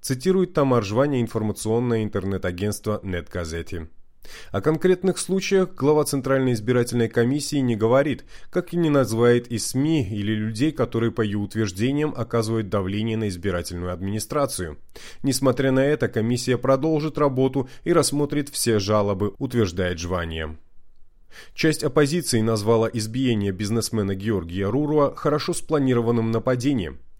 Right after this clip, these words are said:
«Сейчас Руруа находится в одиночном заключении, а это означает, что он не должен встречаться с другими заключенными»,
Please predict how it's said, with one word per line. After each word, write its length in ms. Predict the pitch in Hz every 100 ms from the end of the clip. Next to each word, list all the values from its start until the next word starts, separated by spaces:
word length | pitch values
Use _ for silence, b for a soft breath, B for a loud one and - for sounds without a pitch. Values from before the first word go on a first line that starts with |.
| B B
«Сейчас 480 | - 165 196 190 -
Руруа 380 | 165 170 165 156
находится 540 | 147 139 143 131 135
в 80 | 123
одиночном 580 | 120 131 127 - 127 113
заключении, 720 | 123 127 120 143 139 110 90 -
а 120 | 85
это 220 | 90 104
означает, 460 | 104 127 127 160 151
что 200 | - 151
он 120 | 147
не 80 | 143
должен 380 | 131 160 156
встречаться 580 | 156 - 131 127 120 127
с 60 | 113
другими 360 | 104 90 92
заключенными», 920 | 90 90 120 120 123 156 147 107 92